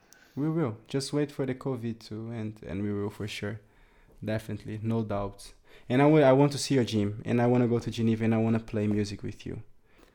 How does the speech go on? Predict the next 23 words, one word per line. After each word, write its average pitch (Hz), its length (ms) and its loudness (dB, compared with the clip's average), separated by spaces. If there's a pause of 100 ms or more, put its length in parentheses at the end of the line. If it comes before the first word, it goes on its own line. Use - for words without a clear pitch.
(300)
All 127 100 -2
right, 110 200 2
dude. 123 240 2
Have 139 180 4
a 160 60 6
good 143 180 6
day. 127 180 8
Go 135 140 4
take 135 280 -2
your 120 100 0
coffee. 113 500 -2
Oh, 113 140 6
your 110 160 4
coffee. - 220 -2 (220)
<laughs> - 260 -4
Go 147 120 8
take 147 340 4
your, 123 340 4
your 107 380 -4
dog 110 320 -2
for 110 240 -4
a - 40 0
walk 110 400 -6